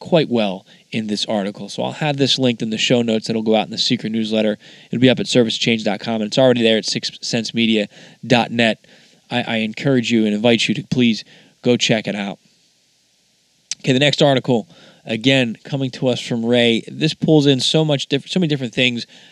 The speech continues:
I'm not gonna read the whole thing, obviously, 'cause I want you to experience it for yourself, and I don't wanna steal all Ray's thunder. Um, his introduction to this is, it's phenomenal. It's a segue. It's called The Internal Combustion Engine. You must be kidding. And,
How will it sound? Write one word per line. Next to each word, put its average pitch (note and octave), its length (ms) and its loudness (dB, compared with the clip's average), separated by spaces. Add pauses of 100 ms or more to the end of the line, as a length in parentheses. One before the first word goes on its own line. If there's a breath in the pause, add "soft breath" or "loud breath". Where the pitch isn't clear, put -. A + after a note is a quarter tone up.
(160 loud breath)
I'm F#3 140 -6
not E3+ 160 0
gonna C#3+ 140 0
read C#3 180 2
the C3 80 2
whole C3+ 160 2
thing, C3+ 200 0
obviously, B2+ 480 2
'cause - 140 -4
I A#2+ 60 2
want B2 180 0
you B2+ 60 0
to A#2 280 -4
experience B2+ 440 -4
it C3 60 -10
for B2+ 100 -4
yourself, A#2+ 440 0 (380 loud breath)
and B2+ 80 -4
I B2 40 0
don't B2+ 120 -2
wanna B2 140 -2
steal A#2+ 240 2
all A#2+ 120 2
Ray's A#2 280 0
thunder. A#2 340 0 (720 loud breath)
Um, A2 360 -6 (420)
his D3 140 -2
introduction D3 640 0
to A#2+ 40 -4
this A2+ 320 -2
is, A#2 300 -4 (200)
it's - 220 -4
phenomenal. A2 560 -4
It's - 120 -14
a A2 40 -10
segue. A#2+ 420 -2
It's A2 120 -6
called B2+ 180 -2
The A#2+ 100 -4
Internal E3 400 -2
Combustion B2 680 -4
Engine. A2 420 -8 (400 soft breath)
You A2+ 160 -2
must A#2+ 580 -2 (380 soft breath)
be G#2+ 160 -6
kidding. F#2 460 -6 (420 soft breath)
And, A2 100 -8